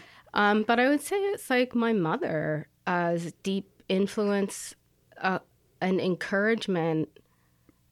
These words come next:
around supporting anything I wanted to do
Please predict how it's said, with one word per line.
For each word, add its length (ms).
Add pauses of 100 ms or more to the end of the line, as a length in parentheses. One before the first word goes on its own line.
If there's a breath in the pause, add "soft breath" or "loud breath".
(340)
around 1040 (1500)
supporting 840
anything 480
I 140
wanted 440
to 140
do 680